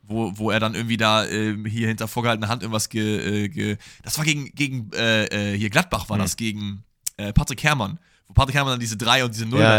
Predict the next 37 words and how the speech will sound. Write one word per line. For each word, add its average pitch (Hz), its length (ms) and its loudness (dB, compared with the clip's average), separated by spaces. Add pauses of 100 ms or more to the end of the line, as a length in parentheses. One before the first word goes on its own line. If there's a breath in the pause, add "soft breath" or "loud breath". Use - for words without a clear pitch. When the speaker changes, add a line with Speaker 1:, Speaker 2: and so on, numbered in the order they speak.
Speaker 2:
ja, 101 80 6
ja. 95 80 4
Speaker 1:
zeigt, 98 140 -2
so 98 260 -6
am 101 100 -4
Ende, 98 200 -4
weißt 107 200 -2
du 165 60 -4
noch? 196 180 -4 (600)
Auch - 120 -6
so, - 120 -6 (220 loud breath)
so, 151 180 -2
so 131 220 -4
eine 160 100 0
Aktion 175 380 0
hat 156 100 -2
halt 147 120 2
Pavard 139 340 0
die 127 60 -8
ganze 151 260 -2
Zeit 107 180 -2
drin, 92 140 -4
so, 98 160 -8
ich - 140 -8
check - 440 -6
das 120 200 -2
halt 101 200 -2
einfach 110 240 -2
nicht, 143 340 -4
ist - 160 -8
für 127 100 -6
mich 143 280 -6 (220)
einfach 127 220 -8
so 131 220 0
unfassbar 170 640 -6
unsympathisch, 104 520 -6
so, 131 160 -4